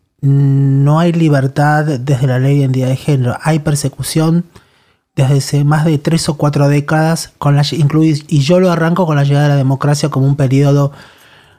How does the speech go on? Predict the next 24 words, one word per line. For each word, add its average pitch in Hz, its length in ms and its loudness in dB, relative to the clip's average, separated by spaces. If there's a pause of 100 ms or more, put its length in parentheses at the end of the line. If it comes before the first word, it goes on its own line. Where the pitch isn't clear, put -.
(140)
de 151 160 2
media 165 320 2
sanación 151 640 0
para 127 240 -2
nuestro 131 240 -2
colectivo, 151 640 0
con 135 160 0
la 131 120 2
lucha 139 600 0
identitaria, 156 1200 0
con 139 160 0
el 135 120 0
reclamo 143 540 0
de 135 140 2
madres 151 340 0
por 135 200 -4
los 135 120 2
desaparecidos, 139 840 0
con 135 200 -2
el 135 120 0
reclamo 135 340 0
de 135 120 0
la 131 100 0
identidad, 165 680 0